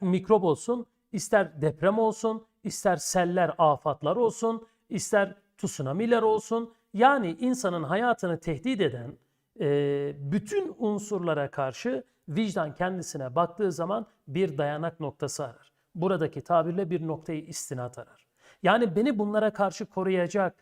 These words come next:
benim sığınabileceğim bir merci var mı yok mu diye. İşte vicdan daima bu noktadan vacibül vücuda bakar. İnsan aklıyla Allah'ı unutabilir, efendim gaflete düşebilir, hatırlayamayabilir ama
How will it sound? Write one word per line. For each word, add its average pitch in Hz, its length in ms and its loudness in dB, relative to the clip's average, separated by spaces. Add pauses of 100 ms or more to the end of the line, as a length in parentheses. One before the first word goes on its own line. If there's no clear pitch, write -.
(220)
benim 226 540 0
sığınabileceğim 202 1040 0
bir 196 120 2
merci 175 440 -2
var 170 140 2
mı 175 180 -4
yok 165 240 0
mu 127 140 -8
diye. 185 340 -4 (320)
İşte 190 380 -2
vicdan 170 460 -2 (240)
daima 180 920 0
bu 294 100 2
noktadan 208 600 0 (180)
vacibül 165 580 0
vücuda 143 320 -4
bakar. 131 360 -12
İnsan 220 540 2 (220)
aklıyla 190 540 2
Allah'ı 185 360 4
unutabilir, 185 840 -2 (300)
efendim 185 480 0
gaflete 180 560 0
düşebilir, 190 720 0 (140)
hatırlayamayabilir 190 1080 0
ama 196 360 0